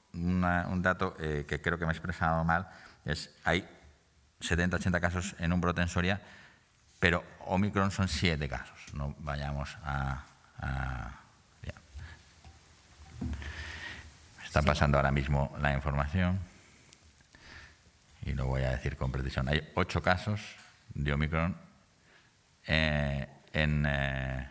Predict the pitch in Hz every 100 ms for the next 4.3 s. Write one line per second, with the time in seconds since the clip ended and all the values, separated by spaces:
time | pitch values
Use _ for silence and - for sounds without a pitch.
0 | - 73 - 76 73 90 - 80 80 76
1 | 78 76 78 73 73 73 67 - - 71
2 | 73 - 76 71 65 67 - - - -
3 | _ - - 69 62 64 64 - 64 65
4 | 67 127